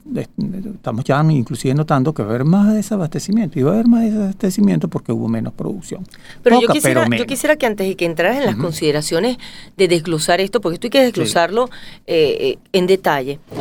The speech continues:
Speaker 2: Cuando la gente se va a su asueto de Semana Santa, y como dicen los medios de comunicación del sector oficial, y, bueno, y la mayoría de los medios de comunicación reflejaron,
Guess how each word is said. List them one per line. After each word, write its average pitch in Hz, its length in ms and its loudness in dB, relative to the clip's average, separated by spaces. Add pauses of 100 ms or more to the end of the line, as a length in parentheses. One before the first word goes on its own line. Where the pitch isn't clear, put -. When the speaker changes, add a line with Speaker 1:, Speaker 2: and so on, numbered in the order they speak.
(440)
Speaker 2:
Cuando 226 260 4
la 220 120 4
gente 240 280 0
se 262 180 4
va 226 500 4
a 208 220 0
su - 120 -6
asueto 180 380 0
de 220 60 4
Semana 143 420 -2
Santa, 151 640 -2
y 143 140 -8
como 131 260 -8
dicen 165 420 -2
los 151 140 -4
medios 143 400 -2
de 175 40 -6
comunicación 143 1040 -4
del 160 100 -4
sector 147 300 -8
oficial, 170 720 0
y, 135 260 -6
bueno, 247 240 -10
y - 420 -12
la 151 120 -8
mayoría 151 320 -6
de 185 40 -4
los 190 120 -8
medios 165 220 -4
de 151 40 -10
comunicación 156 500 -6
reflejaron, 151 480 -4